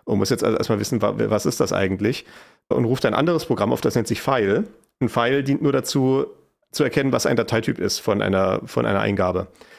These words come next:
Und, äh, in File war dann das tatsächliche Problem, dass, weil nämlich in diesem Postscript oben ein, äh, Erstellungsdatum drinne steht, so als Text. Und wenn da halt als Wochentag T U E stand, also Tuesday, dann hatte File halt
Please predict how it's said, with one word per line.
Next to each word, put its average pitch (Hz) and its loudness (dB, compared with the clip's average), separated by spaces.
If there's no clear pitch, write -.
Und, 104 0
äh, 113 2
in 120 0
File 156 0
war 131 2
dann 123 2
das 120 0
tatsächliche 127 0
Problem, 95 0
dass, 95 -4
weil 110 2
nämlich 113 0
in 123 -2
diesem 107 -8
Postscript - -2
oben 120 0
ein, 110 0
äh, - 0
Erstellungsdatum 113 0
drinne 101 0
steht, - -2
so - 0
als 104 -2
Text. - -4
Und 123 0
wenn 131 2
da 120 2
halt 123 0
als 120 -2
Wochentag 135 0
T 151 2
U 127 2
E 143 2
stand, - -2
also 104 0
Tuesday, 120 0
dann 123 2
hatte 127 0
File 131 0
halt 131 -2